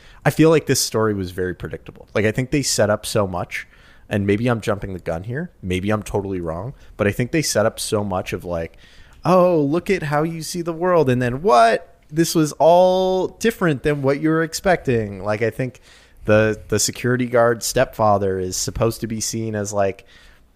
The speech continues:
you know, a real paranoid hard ass, and you're actually gonna come to find out, like, he has good reason to be, and he's actually a way more sympathetic character, and, um, isn't as bad.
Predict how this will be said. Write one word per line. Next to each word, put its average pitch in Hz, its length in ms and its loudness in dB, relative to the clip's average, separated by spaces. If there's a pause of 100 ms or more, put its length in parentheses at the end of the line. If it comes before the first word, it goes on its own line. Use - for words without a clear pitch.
you 92 100 -2
know, 92 180 2
a 92 100 0
real 104 800 0 (140)
paranoid 107 600 0
hard 104 300 -2
ass, 95 460 -6 (440)
and 98 640 0
you're 110 200 0
actually 107 320 0
gonna 101 120 -4
come 101 200 -6
to 95 60 -4
find 95 280 -6
out, 95 180 -2
like, - 160 -10
he 117 100 -2
has 127 160 2
good 165 160 2
reason 151 340 0
to 107 60 0
be, 92 420 -6
and 107 440 -2 (180)
he's 120 140 0
actually 127 320 2
a 131 60 2
way 131 140 -2
more 135 140 -2
sympathetic 151 520 -2
character, 113 640 0 (320)
and, 104 640 -2 (100)
um, 98 460 -2 (140)
isn't 143 260 2
as 101 160 -2
bad. - 380 -10